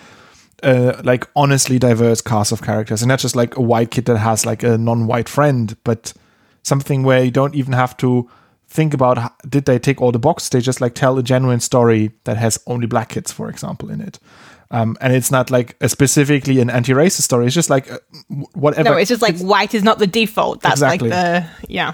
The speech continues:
Speaker 1: And so we try to get those when we buy books, but, like, yeah, in the library, you, um,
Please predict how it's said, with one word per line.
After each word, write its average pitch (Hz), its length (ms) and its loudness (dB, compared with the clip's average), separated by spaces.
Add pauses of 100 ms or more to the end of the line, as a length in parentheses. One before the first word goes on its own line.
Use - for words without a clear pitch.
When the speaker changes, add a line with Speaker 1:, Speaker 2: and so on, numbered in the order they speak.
(400)
Speaker 1:
And 123 200 0
so 156 100 2
we 143 120 2
try 170 200 2
to 160 120 -4
get 139 180 2
those 131 280 4
when 131 120 2
we 127 100 4
buy 120 280 2
books, 117 360 -4
but, 127 240 -2
like, 123 160 0
yeah, 127 180 0
in 123 80 0
the 120 60 0
library, 120 480 0
you, 120 560 -2 (680)
um, 120 560 0